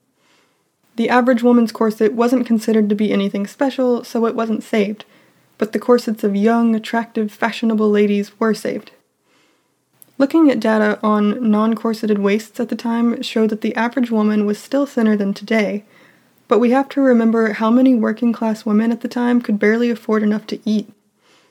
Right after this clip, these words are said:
Many of them were thin, not because they were naturally that size, but because they were malnourished. You may have seen photos of women from that time with tiny waists, but some of those photos were altered.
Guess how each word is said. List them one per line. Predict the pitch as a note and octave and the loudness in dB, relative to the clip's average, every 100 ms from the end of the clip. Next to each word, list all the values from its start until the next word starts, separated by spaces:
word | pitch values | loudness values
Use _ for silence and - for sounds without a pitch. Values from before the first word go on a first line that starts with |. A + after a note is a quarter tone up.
| _ _ _ - | _ _ _ 0
Many | B3+ D4+ C#4+ | 4 6 6
of | |
them | A#3+ A3+ | 4 2
were | G#3+ G#3 | 2 0
thin, | - B3+ A#3+ A3+ - | 0 4 4 2 0
not | A3+ A#3 C4 | 0 0 -4
because | B3 A#3+ G#3+ | -4 -2 0
they | A3 | 2
were | G#3 | 2
naturally | G3+ G#3 - A3+ A3 | 0 -2 -2 0 2
that | G3+ G3 | 0 -4
size, | - G3+ G3+ A#3+ A#3+ | -4 -2 0 -2 -2
but | A3 A3 | -4 -4
because | G#3 A3 G#3+ | -4 -4 -2
they | A3+ | -2
were | A3+ | 2
malnourished. | G#3+ G3 F#3+ G3 G#3 - - - _ _ _ _ _ _ _ _ _ - | 2 2 0 -2 -2 -4 -14 -20 _ _ _ _ _ _ _ _ _ 0
You | A#3+ | 4
may | C4 C#4 | 6 6
have | C4+ | 4
seen | - B3+ A#3 | 2 2 2
photos | A3+ A3 G#3 G#3+ | 2 4 4 2
of | G#3 | 2
women | G#3 G3+ G3+ | 2 2 0
from | G#3+ G#3 | 0 0
that | G3 | -2
time | - G#3+ G#3 G3+ | -4 -2 0 0
with | G3+ | -2
tiny | - B3+ B3 | -2 2 2
waists, | G3+ F#3+ - - | 2 -2 -8 -12
but | - G#3 | -4 -4
some | - C#4+ | 2 2
of | D4 | 4
those | C4+ - | 0 0
photos | G#3+ G#3 G#3 | 2 4 4
were | G3+ - | 0 -4
altered. | A#3 B3+ - A#3 | -2 -2 -4 -10